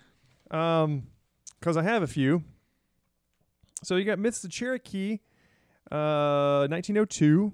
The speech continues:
James Mooney. Uh, real quick, just to give you, and I think I have it here. Yes. I did some good with my notes there last time. James Mooney,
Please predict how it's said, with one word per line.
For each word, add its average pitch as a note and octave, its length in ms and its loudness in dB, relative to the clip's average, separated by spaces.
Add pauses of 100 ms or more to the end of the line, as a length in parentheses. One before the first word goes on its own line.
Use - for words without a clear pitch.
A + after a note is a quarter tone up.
(140)
James D3+ 320 -2
Mooney. D#3+ 340 0 (500)
Uh, D#3+ 380 -6
real A3+ 260 -8
quick, E3+ 580 -6
just F#3+ 240 -6
to E3+ 60 -10
give C#3+ 260 -4
you, C#3+ 240 0
and C3 80 0
I B2+ 80 -4
think F3+ 180 -6
I C3+ 60 -8
have D#3 200 -4
it B2 80 -8
here. C4 380 -6 (200)
Yes. E3 1000 2 (540)
I - 40 -16
did C3 180 -4
some C3 140 -10
good C3 260 0
with A#2+ 180 -6
my B2+ 100 -2
notes B2+ 320 0
there B2+ 180 0
last B2+ 300 -4
time. B2+ 180 -4
James F#3 360 0
Mooney, E3+ 340 4